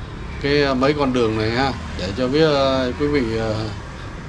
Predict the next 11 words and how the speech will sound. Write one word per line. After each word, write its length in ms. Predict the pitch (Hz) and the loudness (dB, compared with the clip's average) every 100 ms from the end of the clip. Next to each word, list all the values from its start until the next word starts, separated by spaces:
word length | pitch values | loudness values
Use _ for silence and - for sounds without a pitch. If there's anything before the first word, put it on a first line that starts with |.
| 131 | -6
biết 240 | 127 147 170 | 2 4 4
về, 300 | 135 120 113 | 4 2 2
ờ, 280 | 110 110 110 | 2 0 -2
Sài 200 | 110 117 | -2 0
Gòn, 380 | 110 113 110 110 120 | 2 2 2 0 -2
thành 140 | 110 | -2
phố 80 | 127 | 2
Hồ 140 | 156 | 2
Chí 120 | 127 | 4
Minh. 260 | 143 143 143 - - - - - - - - | 2 2 0 -6 -10 -10 -10 -10 -10 -10 -10
Thì 60 | 110 | -6